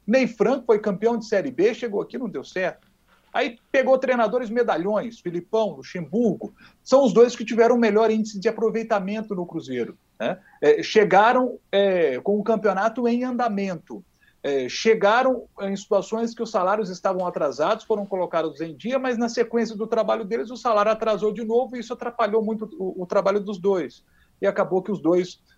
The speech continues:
é, não conseguiram subir o Cruzeiro pra primeira divisão. Outro experiente que, desse período todo aí também foi, quando o Cruzeiro tava lutando pra não cair na Série A, foi o Abel Braga, né?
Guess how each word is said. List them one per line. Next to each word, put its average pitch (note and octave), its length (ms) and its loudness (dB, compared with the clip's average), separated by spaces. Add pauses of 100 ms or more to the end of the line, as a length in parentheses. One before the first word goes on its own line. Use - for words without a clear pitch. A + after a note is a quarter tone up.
(120)
é, E3+ 320 0
não F#3 160 0
conseguiram F#3 420 -4
subir E3+ 260 -4
o F3 80 4
Cruzeiro E3 360 -2
pra E3+ 140 -2
primeira E3+ 340 -4
divisão. D3 500 -2
Outro F3+ 260 -2
experiente D3+ 540 -4
que, C#3+ 220 -6
desse D#3+ 260 2
período C#3+ 460 2
todo C#3 320 -2
aí C3 160 2
também C#3 340 0
foi, D#3 300 0 (560)
quando C#3 100 -14
o - 40 -20
Cruzeiro D3 260 -4
tava C#3 160 -4
lutando C3+ 300 -2
pra C3+ 160 -2
não C3 120 -6
cair C3 240 2
na C3+ 120 -2
Série C#3+ 240 -2
A, D#3 80 -2
foi A3+ 120 -2
o A3+ 80 0
Abel C#3 300 -2
Braga, G#2+ 400 -4
né? C#3 160 -10